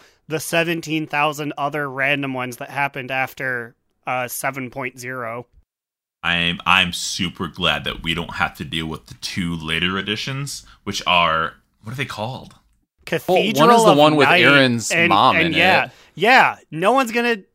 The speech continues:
Speaker 1: be able to experience Seat of the Triumvirate with Laura.
Speaker 2: I am, honestly, this is weird. I'm kinda sad there's no Arcway. Like,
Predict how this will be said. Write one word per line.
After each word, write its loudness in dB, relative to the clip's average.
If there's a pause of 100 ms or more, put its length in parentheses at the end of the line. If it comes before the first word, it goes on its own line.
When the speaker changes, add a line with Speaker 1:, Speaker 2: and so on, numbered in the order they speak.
(480)
Speaker 1:
be 0
able 4
to -2
experience -2
Seat -6
of 0
the -2
Triumvirate -2
with -12
Laura. -4 (1000)
Speaker 2:
I -10
am, 0
honestly, -2
this -4
is -8
weird. -6
I'm 2
kinda -2
sad 0
there's -8
no -4
Arcway. -6 (520)
Like, 2